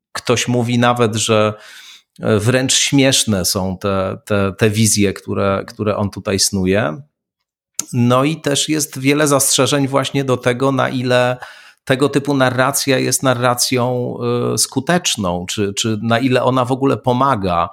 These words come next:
e, w tych, e, w te, w walce o tę sprawę, o świadomość społeczną dotyczącą zmian klimatu. Natomiast co do tego, że te apokaliptyczne wizje nie są ufundowane w nauce, no to, no to właściwie tutaj, e, tych siedemnastu,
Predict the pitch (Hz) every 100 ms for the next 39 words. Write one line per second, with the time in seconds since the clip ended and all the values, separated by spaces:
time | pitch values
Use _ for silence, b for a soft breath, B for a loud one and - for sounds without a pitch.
0 | B B B _ 104 101 - - 101 -
1 | - 101 104 101 104 104 - 113 107 107
2 | 110 123 143 143 139 131 131 - - 180
3 | 113 104 101 101 123 120 135 113 - -
4 | 104 101 - 104 101 104 95 101 98 101
5 | 92 95 B B B B _ - 101 107
6 | 101 104 - 104 92 87 98 107 156 B
7 | B - 113 135 135 127 - 135 135 165
8 | 190 175 131 110 113 113 110 110 104 -
9 | 113 113 - - 135 139 127 117 - 135
10 | 143 117 143 131 127 120 156 185 143 123
11 | 120 120 110 101 110 101 95 101 95 90
12 | 90 110 139 135 151 151 143 151 156 151
13 | - 147 156 151 143 143 143 127 127 -
14 | 131 - 123 127 123 120 - 120 117